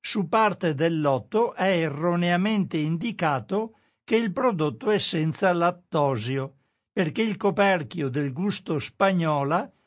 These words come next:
è stato apposto su barattoli del gusto panna e fragola senza lattosio. Quindi c'è questo problema, questa problematica di scambio di etichette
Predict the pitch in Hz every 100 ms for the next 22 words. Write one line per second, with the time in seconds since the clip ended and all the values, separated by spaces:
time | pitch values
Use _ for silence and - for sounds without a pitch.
0 | _ _ - 185 - 226 196 190 185 -
1 | 220 208 - 147 113 208 170 180 180 190
2 | 175 165 151 143 135 156 147 190 214 -
3 | 151 113 190 190 170 208 202 175 156 139
4 | 165 190 226 _ _ - - 202 165 123
5 | 175 170 165 - 170 165 139 160 160 -
6 | _ _ _ _ - 208 170 147 - 175
7 | 160 143 147 - 156 - 165 151 139 135
8 | - _ _ _ _ - 180 165 196 226
9 | 175 160 - - - 151 156 175 175 185
10 | 190 175 170 135 156 139 143 - 185 185
11 | 160 156 151 165 - 220 175 143 - 202
12 | 226 -